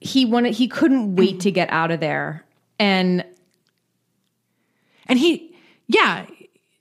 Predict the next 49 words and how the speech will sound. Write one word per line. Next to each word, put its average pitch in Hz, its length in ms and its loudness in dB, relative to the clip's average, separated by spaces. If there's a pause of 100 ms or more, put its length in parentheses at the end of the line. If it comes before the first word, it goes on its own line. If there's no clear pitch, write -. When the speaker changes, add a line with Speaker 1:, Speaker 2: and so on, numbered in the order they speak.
(240)
Speaker 2:
I'm 208 100 0
sorry, 185 180 0
I 185 40 0
thought 190 160 -6
the 190 60 -4
scene 185 200 -2
ended. 165 280 -2
It 160 80 -6
goes 170 180 -4
on 165 100 -4
a 156 80 -6
little 156 160 -6
longer. 151 180 -4
Speaker 1:
It - 80 -2
goes 302 220 0
Speaker 2:
But 330 120 2
Speaker 1:
on 285 80 -2
longer. 240 180 2
Speaker 2:
there's, 240 100 2
like, - 100 2
a 226 100 2
scene 226 260 0
in 196 80 2
between. 170 520 -4 (260)
But 262 100 -2
Speaker 1:
There's 247 120 2
Speaker 2:
yeah, 202 140 2
so - 200 -2
we, 240 200 0
like, 214 300 -2
leave 240 200 2
off 214 200 0
on 190 120 2
Billy 180 240 0
just 165 220 -6
being 156 240 -4
bored, 131 460 -6
basically. 135 500 -6
Speaker 1:
Yeah. 175 420 0 (1080)
At 285 300 -2
K 254 260 -2
Beacon 214 380 -2
Studio, 170 920 0
it's 220 220 -4
closed, 175 680 0
and 196 120 -2
Sydney 254 400 -2
shows 190 380 -2
up, 160 400 -4